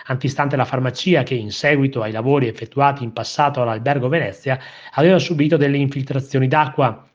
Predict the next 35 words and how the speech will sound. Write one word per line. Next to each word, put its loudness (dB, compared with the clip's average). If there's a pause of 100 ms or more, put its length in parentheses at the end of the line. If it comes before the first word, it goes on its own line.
(100)
A -10
seguire 4
si -4
andrà -2
a 2
sistemare -2
la 0
pavimentazione -4
in 2
cubetti -2
di -4
porfido 0 (240)
davanti 2
all'ex 2
scuola 4
Paolo 4
Mosca. -4 (260)
Infine 2
sarà 2
realizzato 0
un 0
camminamento -2 (220)
che 2
da -2
sotto 0
la 0
stessa -2
Paolo 4
Mosca 0 (280)
porterà 2
all'ampio 2
parcheggio -2
Gioacchino -2
De 0
Marco. 0